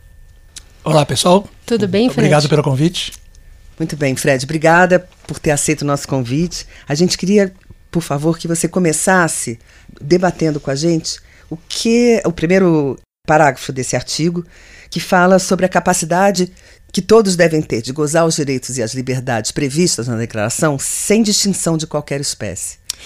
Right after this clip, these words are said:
Speaker 3: O que que significa isso em termos de tolerância e intolerância?
Speaker 1: É, esse parágrafo, espe-, especificamente esse artigo, mas esse parágrafo em especial, ele traz uma questão super relevante pra gente, que é pensar um pouco a diversidade.
Speaker 3: Isso.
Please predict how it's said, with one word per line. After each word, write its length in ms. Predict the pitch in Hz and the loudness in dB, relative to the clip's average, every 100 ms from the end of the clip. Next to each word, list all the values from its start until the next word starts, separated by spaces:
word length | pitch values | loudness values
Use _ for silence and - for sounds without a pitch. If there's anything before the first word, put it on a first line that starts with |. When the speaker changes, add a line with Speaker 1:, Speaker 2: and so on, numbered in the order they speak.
| - | -10
Speaker 3:
O 40 | - | -8
que 100 | 208 | -4
que 60 | |
significa 680 | - 190 170 - - 180 139 | -4 -2 -4 -4 -6 -6 -4
isso 240 | 143 156 147 | -2 -2 -6
em 40 | |
termos 320 | - 156 156 | -4 -4 -4
de 80 | - | -6
tolerância 800 | - 156 123 120 139 135 120 127 | -4 -4 -4 -4 -4 -6 -6 -6
e 40 | |
intolerância? 600 | 123 131 135 127 107 - | -6 -6 -8 -8 -8 -8
Speaker 1:
É, 180 | 139 - | -6 -4
esse 400 | 156 - 170 151 - | -2 0 0 0 0
parágrafo, 680 | 147 165 175 139 - 127 127 | 2 4 4 0 -6 -8 -6
espe-, 460 | - - - 208 | -8 -8 -4 -4
especificamente 600 | - - 185 220 196 175 170 | -2 -2 -2 0 0 2 0
esse 140 | - | 0
artigo, 360 | 151 - 139 135 | -2 -2 -4 -4
mas 160 | 131 | -4
esse 140 | 147 - | -6 -4
parágrafo 500 | 143 156 143 131 135 | 0 0 -2 -6 -8
em 60 | |
especial, 540 | 127 - 127 165 160 - - - - - | -8 -6 -2 2 2 -2 -16 -16 -8 0
ele 160 | 180 | 2
traz 240 | 202 214 196 | 4 2 4
uma 140 | 202 | 0
questão 380 | 190 170 190 190 | 0 -2 -2 -2
super 320 | 190 - 226 196 | -4 -6 0 2
relevante 400 | 190 160 165 - | 2 2 -2 -2
pra 160 | 165 | -2
gente, 240 | 151 180 - | -2 -4 -4
que 80 | |
é 20 | 180 | -4
pensar 340 | 180 156 170 | -2 -2 -2
um 60 | 165 | -2
pouco 220 | 175 175 | -4 -4
a 60 | |
diversidade. 720 | 160 175 175 - 156 127 113 - | -4 -4 -6 -6 -4 -4 -8 -10
Speaker 3:
Isso. 440 | 127 - - - | -10 -10 -10 -14